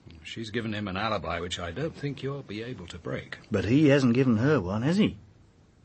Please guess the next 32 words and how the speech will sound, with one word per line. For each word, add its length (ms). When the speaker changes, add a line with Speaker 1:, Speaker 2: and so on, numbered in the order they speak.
Speaker 2:
Her 240
story 500
is 140
that 120
she 160
was 160
alone 400
in 100
Martha's 420
cottage 460
until 320
she 200
left 300
just 320
after 260
nine 260
thirty 380
to 120
collect 300
the 100
portrait. 500
And 340
she 360
has 120
a 60
motive. 460
Hilary 340
Robarts 580
was 180
her 140
brother's 380
mistress. 600